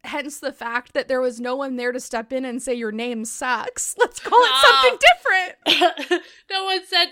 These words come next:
Speaker 2: "Um, maybe we should try something different." Okay, but I have a question.
Speaker 1: <laughs> Yeah.
Speaker 2: Uh, hand raise. Uh, uh, what about her dad?
Speaker 1: I don't know. I don't know.
Speaker 2: Th-,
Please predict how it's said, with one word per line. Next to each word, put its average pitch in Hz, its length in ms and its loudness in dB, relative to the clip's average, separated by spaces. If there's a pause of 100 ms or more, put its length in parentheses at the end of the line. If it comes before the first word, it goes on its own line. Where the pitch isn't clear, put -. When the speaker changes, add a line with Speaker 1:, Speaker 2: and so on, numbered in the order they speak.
Speaker 2:
"Um, 415 300 2
maybe 466 380 -10
we 480 100 -12
should 440 160 -14
try 381 240 -6
something 349 320 -14
different." 359 460 -6 (380)
Okay, - 240 -4
but 269 180 -2
I 294 100 2
have 339 120 0
a 330 60 -8
question. 269 520 -6
Speaker 1:
<laughs> - 60 -20
Yeah. 269 240 -6
Speaker 2:
Uh, 285 300 2
hand 302 260 -4
raise. 233 300 -6 (440)
Uh, 285 200 -2 (440)
uh, 254 200 -4
what 269 220 -8
about 294 320 -6
her 277 140 -2
dad? 233 540 -2 (580)
Speaker 1:
I 339 220 -2
don't 370 300 -4
know. 392 440 -2
I 247 100 0
don't 349 220 -2
know. 403 240 -6
Speaker 2:
Th-, 320 120 0